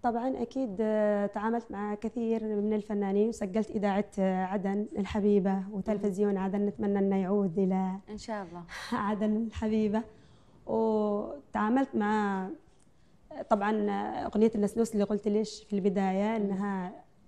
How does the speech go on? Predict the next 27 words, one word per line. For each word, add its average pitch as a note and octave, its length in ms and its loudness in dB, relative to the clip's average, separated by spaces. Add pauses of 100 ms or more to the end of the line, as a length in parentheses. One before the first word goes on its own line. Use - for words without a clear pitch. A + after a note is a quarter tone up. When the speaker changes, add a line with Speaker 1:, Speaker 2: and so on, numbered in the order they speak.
(300)
Speaker 1:
عملت G3+ 300 0
لي G#3 80 4
جمهور G3+ 500 2
كبير G#3 760 0 (320)
وتطلب G3+ 480 -2
دائمًا G3 300 0
في F#3 80 -10
حفلات F#3+ 340 -4
الأعراس. G3 440 -2 (880)
آه، G#3 360 2
الأستاذ G3+ 380 0
عبد F3+ 180 -4
الحليم G3+ 440 2
حسين F#3+ 420 -2
عامر F#3+ 420 0 (280)
رحمه F#3+ 240 -4
الله. F3+ 320 0 (840)
وتعاملت G3+ 560 -4
مع F#3+ 140 0
ال-، F#3 880 -2 (760)
الفنان G3 1000 -2
محمد G3 320 0
عوض F3+ 200 2
المسلمي، F#3 640 2 (120)
Speaker 2:
مهم. F#3+ 260 -8 (640)
Speaker 1:
أعطاني G3 440 -4
أغنية G3 380 -2